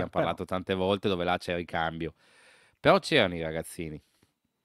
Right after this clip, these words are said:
Speaker 2: Più che altro
Speaker 1: Magari
Speaker 2: ragazzini
Speaker 1: ti
Speaker 2: che
Speaker 1: comp-
Speaker 2: compravano e compravano cose
Speaker 1: Sì.
Speaker 2: che effettivamente p-, fa, lascia presagire un minimo di interesse per la materia, che non è semplicemente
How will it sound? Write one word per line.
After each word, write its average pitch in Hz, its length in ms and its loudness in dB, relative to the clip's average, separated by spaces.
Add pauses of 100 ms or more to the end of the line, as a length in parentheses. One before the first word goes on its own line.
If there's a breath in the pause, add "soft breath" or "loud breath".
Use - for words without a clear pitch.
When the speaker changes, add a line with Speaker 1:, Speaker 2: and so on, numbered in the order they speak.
(180)
Speaker 2:
Più 190 100 -6
che 170 80 2
altro 170 160 6
Speaker 1:
Magari 120 180 8
Speaker 2:
ragazzini 160 140 4
Speaker 1:
ti 147 100 4
Speaker 2:
che 107 60 0
Speaker 1:
comp- 185 200 4
Speaker 2:
compravano 175 480 8
e 165 60 4
compravano 143 420 0
cose 151 320 6
Speaker 1:
Sì. 151 60 4
Speaker 2:
che 131 120 -6
effettivamente 160 1120 4
p-, 139 200 -8
fa, 143 240 2
lascia 139 380 0
presagire 135 520 0
un 123 120 -2
minimo 127 260 -4
di 120 80 -6
interesse 120 440 -6
per 117 100 -6
la 120 100 -4
materia, 120 480 -4
che 117 80 -16
non 107 160 -16
è 107 140 -16
semplicemente 110 920 -16